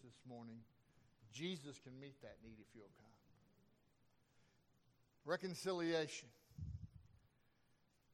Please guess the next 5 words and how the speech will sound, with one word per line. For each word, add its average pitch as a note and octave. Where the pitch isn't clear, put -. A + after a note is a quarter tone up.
means D3
to -
come D3
together. A#2+
Maybe E3+